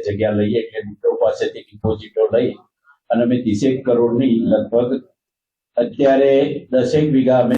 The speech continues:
જગ્યા જેમ જ થોડા જ વિશ્વ આંજણા ધામ બનવા જઈ રહ્યું છે, જો જગ્યા લઈ લીધેલી છે, એને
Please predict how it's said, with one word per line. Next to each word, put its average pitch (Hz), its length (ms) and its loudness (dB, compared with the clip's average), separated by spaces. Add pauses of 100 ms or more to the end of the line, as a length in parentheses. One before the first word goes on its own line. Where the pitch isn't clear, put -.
જગ્યા 117 380 0
જેમ 104 200 0
જ 131 120 -2
થોડા 107 340 2 (420)
જ 110 80 2 (300)
વિશ્વ 113 240 -4
આંજણા 131 400 4
ધામ 120 180 2
બનવા 120 280 2
જઈ 113 260 2
રહ્યું 123 240 0
છે, - 180 0
જો 113 100 2 (100)
જગ્યા - 300 0
લઈ 117 180 0
લીધેલી 95 420 -4
છે, - 120 0 (680)
એને 127 280 2